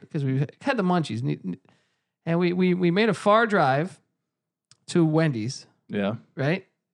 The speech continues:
Speaker 1: And when we go through the drive-thru right before, like, literally caught it at, like, one forty-five in the, in the morning, right? They
Speaker 2: Yeah.
Speaker 1: close at two A M. Get back to the house. We're all excited. We got, like, all of us have our burgers, right?
Speaker 2: Mm-hmm.
Speaker 1: My, my, uh, my,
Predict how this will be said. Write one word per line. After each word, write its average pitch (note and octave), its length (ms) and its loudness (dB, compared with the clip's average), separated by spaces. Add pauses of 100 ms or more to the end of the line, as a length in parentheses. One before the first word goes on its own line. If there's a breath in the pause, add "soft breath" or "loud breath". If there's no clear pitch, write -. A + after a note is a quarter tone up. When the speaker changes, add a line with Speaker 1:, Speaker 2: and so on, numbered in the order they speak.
(160)
Speaker 1:
And C#3+ 280 -2
when C3+ 200 -4
we B2+ 100 -4
go D3+ 140 0
through G3+ 140 0
the F#3+ 100 -4
drive-thru E3+ 400 0
right C#3+ 200 0
before, D3+ 320 -4
like, G2 160 -6
literally D#3 380 2
caught C#3+ 240 0
it C#3 80 -2
at, F#2+ 80 -6
like, A2+ 140 -4
one C3 400 -2
forty-five B2 880 -4
in C3+ 100 -4
the, A#2+ 240 -4
in C#3+ 100 -4
the B2+ 60 -2
morning, A#2+ 340 -4
right? A#2+ 300 -6
They C3 80 -2
Speaker 2:
Yeah. A2+ 120 2
Speaker 1:
close D#3 200 2
at - 140 -8
two C3+ 240 -2
A A#2+ 180 -2
M. A2 220 -8 (1400)
Get E3 140 0
back F#3+ 200 0
to A#3 80 -2
the G#3 120 0
house. F3+ 480 -2 (340)
We're A#2+ 140 -6
all D3+ 180 2
excited. B2 480 -4
We C#3 80 -10
got, C#3+ 140 -4
like, - 160 -6 (480)
all D#3 160 2
of E3+ 80 2
us D3+ 100 0
have D3 160 0
our C3+ 80 0
burgers, C3 540 -4
right? E3 320 -2 (240)
Speaker 2:
Mm-hmm. A#2 180 0
Speaker 1:
My, A#2 180 0 (240)
my, C#3 460 -2
uh, B2+ 400 -2 (200)
my, B2+ 160 -4